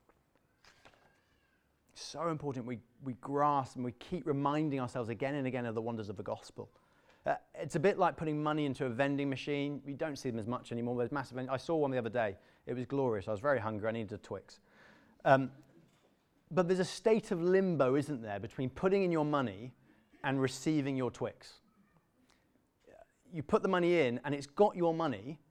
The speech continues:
and there's that moment when it's not producing the goods.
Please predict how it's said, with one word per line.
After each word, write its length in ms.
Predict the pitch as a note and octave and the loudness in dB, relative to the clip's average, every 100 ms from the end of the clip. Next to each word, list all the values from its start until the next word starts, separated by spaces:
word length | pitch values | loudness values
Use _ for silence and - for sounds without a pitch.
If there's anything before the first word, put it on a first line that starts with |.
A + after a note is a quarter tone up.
| _ _ _ | _ _ _
and 100 | C3 | -4
there's 120 | C#3+ | 0
that 180 | C#3+ C#3+ | 0 0
moment 420 | E3 F3+ F3+ D3+ | 4 6 6 4
when 100 | C3 | 0
it's 120 | C3 D3 | -4 -2
not 180 | C#3 | -4
producing 380 | B2+ A#2+ A#2+ A#2 | -4 -6 -6 -4
the 60 | A2 | -6
goods. 400 | G#2+ F#2 - | -4 -8 -10